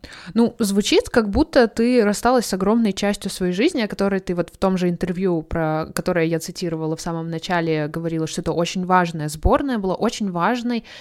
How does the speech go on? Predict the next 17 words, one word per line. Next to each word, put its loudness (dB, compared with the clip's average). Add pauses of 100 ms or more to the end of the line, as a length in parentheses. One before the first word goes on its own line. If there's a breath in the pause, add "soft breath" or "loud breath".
(340 loud breath)
частью 0
твоей 4
жизни, 0
которой -2
ты 0
гордилась, 0
когда 0
ты 2 (100)
играла 0
за -2
сборную -2
под, -6
э, -6
нашим -10
флагом, -6 (100)
бывшим -8
флагом. -8